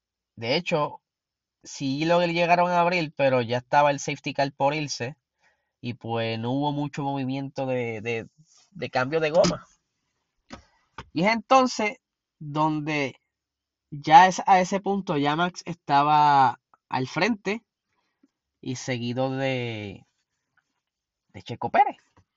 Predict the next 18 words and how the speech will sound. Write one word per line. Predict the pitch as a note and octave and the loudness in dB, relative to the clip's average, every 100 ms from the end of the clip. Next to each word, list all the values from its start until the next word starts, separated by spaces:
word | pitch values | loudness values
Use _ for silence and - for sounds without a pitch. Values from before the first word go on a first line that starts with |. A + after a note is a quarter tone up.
| _ | _
porque | - B2 B2 - A#2 | -8 -6 -6 -8 -8
en, | A#2 - | -8 -8
en | C3 A#2+ | -8 -8
el | |
safety, | A2 B2 A#2 - C#3 | -8 -8 -10 -12 -12
cuando | B2 A#2 A2+ A2 A2 G#2+ F#2 _ - _ _ _ - | -8 -6 -6 -6 -6 -8 -12 _ -20 _ _ _ -4
Lewis | C3+ B2+ | -2 0
Hamilton | D3 F3 F3 G3 | 0 0 0 0
entra | F#3+ F#3+ F#3+ | 0 -2 0
al | E3+ | 0
pit, | - G#3 G3 _ _ _ _ _ | -4 -8 -8 _ _ _ _ _
le | - C#3 B2+ | -6 -2 0
logran | C3 D#3 D#3+ | 4 2 4
pasar | E3+ C#3+ D#3+ | 2 6 8
a | E3 | 8
ambos. | G#3 E3 A2+ _ _ _ _ _ _ _ _ _ _ _ _ _ _ - | 6 -2 -6 _ _ _ _ _ _ _ _ _ _ _ _ _ _ -14
Y, | B2 | -12
pues, | A#2+ A#2+ A2 - | -6 -6 -6 -8